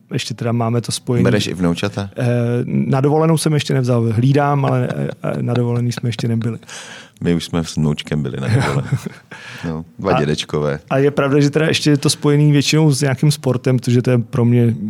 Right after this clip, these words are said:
Speaker 1: takový nejlepší relax a i ty dovolený, protože většinou to spojíme s tím, že jedeme někam, kde můžeme jít na nějaký hodně zajímavý fotbal, takže třeba do Barcelony a tak. Takže, takže to je vždycky samozřejmě zase velký lákadlo pro syna.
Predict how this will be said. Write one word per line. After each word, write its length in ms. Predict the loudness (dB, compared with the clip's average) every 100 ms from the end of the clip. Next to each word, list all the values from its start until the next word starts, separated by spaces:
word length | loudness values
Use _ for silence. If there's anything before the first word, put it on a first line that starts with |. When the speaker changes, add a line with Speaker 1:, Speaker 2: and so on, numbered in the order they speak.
| -6 -4
Speaker 1:
takový 340 | -6 -4 -2 2
nejlepší 520 | 2 2 0 2 2
relax 480 | 2 0 0 -4 -4
a 300 | -2 0 2 0
i 100 | 0
ty 100 | 2
dovolený, 520 | 2 4 2 2 0
protože 300 | -2 -2 0
většinou 460 | 2 0 0 0 0
to 120 | -4
spojíme 400 | -2 0 2 0
s 60 |
tím, 220 | 0 2 2
že 280 | 2 0 -4 -16 -8
jedeme 280 | -2 0 0
někam, 380 | 0 0 0 2
kde 160 | 2 4
můžeme 320 | 4 4 4
jít 100 | 2
na 280 | 2 2 0
nějaký 320 | -2 0 2
hodně 280 | 2 0 2
zajímavý 400 | 2 2 0 0
fotbal, 480 | -2 -4 -2 -4 -4
takže 160 | -6
třeba 200 | -8 -4
do 80 | -2
Barcelony 680 | 0 -2 0 2 2 0 -2
a 60 | -2
tak. 260 | -4 -4 -8 -16 -16 -18 -10
Takže, 460 | -2 2 4 2 0 -2
takže 440 | -2 0 2 2
to 360 | 0 0 0 0
je 140 | 0
vždycky 280 | -2 -2 -2 -4 -8 -20 -14
samozřejmě 340 | -6 0 2 4
zase 200 | 2 0
velký 340 | -2 -2 0
lákadlo 420 | 2 0 0 0
pro 180 | 2 0
syna. 400 | 0 2 2 0